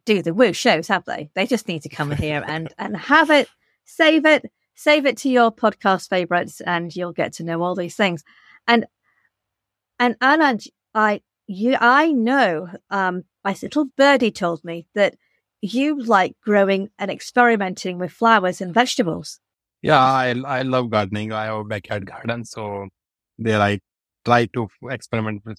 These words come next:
Speaker 3: flowers and vegetables. Yeah, but I'm, I'm more on the flower side because they, I think some, uh, they, they need less care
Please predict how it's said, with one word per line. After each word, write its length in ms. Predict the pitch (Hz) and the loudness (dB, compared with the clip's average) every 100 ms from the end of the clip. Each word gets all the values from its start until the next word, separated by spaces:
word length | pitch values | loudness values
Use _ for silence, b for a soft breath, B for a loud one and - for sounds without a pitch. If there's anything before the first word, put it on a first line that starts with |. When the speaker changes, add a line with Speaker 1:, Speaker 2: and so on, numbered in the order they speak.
| - | 0
Speaker 3:
flowers 540 | 113 110 110 107 - | 4 4 4 2 -2
and 240 | 110 98 98 | -2 0 0
vegetables. 760 | 98 - 113 104 151 170 - _ _ _ _ _ _ _ _ | -2 -2 0 2 0 -2 -12 _ _ _ _ _ _ _ _
Yeah, 200 | 113 107 | -2 0
but 240 | 101 104 - | 0 -2 2
I'm, 360 | 107 107 107 - - | 4 4 0 -4 -2
I'm 160 | 113 | 2
more 280 | 110 117 117 | 4 4 4
on 180 | 113 110 | 4 0
the 80 | 104 | 0
flower 320 | 117 107 113 | 0 2 0
side 340 | - 127 135 | 0 -2 0
because 520 | 123 113 107 98 - - _ _ _ _ _ _ | -2 0 0 -2 -10 -18 _ _ _ _ _ _
they, 580 | 120 110 101 107 104 107 - 127 | -4 -2 2 2 2 0 -4 -2
I 140 | 113 | 0
think 260 | 107 127 110 | 2 0 0
some, 180 | 117 107 - 101 110 | 0 0 -4 -10 0
uh, 140 | 127 | 2
they, 200 | 110 117 | 4 4
they 320 | 117 123 120 120 | 4 2 4 4
need 220 | 120 104 - | 4 2 -4
less 320 | 104 113 - | 0 2 0
care 260 | - 113 | 2 2